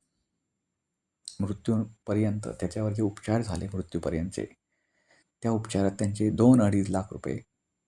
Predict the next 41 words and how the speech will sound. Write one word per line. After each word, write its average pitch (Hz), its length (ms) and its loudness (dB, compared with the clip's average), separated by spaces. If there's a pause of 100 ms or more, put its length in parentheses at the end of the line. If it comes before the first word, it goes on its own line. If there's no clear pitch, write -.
(300)
अशीच 110 440 -4
फुकट - 240 -10
गेले. - 320 -12 (1500)
नंतर 120 200 4
एक 156 100 8
अशी 156 160 6
चर्चा 117 360 4
होती, 110 480 -4
आता 95 160 -6
त्या 110 200 -2
चर्चेबाबत 101 560 2
मला 98 160 4
अधिक 95 220 2
माहिती 87 280 -2
कळाली 101 360 0
नाही, 82 240 0 (480)
की 120 80 -4
त्याने 117 600 2
ॲक्सिडेंटल 110 600 2
विमा 98 300 0
काढला 87 340 -4
होता. - 260 -10
आता 95 120 -2
ती - 180 -10
खरी 104 220 -2
होती, 104 440 -2
खोटी 92 260 -4
होती 101 320 -4
किंवा 107 260 -4
काय, - 280 -6 (640)
हे 110 60 2
मला 101 200 4
काही 107 160 2
माहिती 98 320 -2
नाही 101 220 2
किंवा 101 180 2
मला 90 140 2
माहिती 92 280 -4
मिळू 101 220 4
शकली 107 300 0
नाही, - 160 -6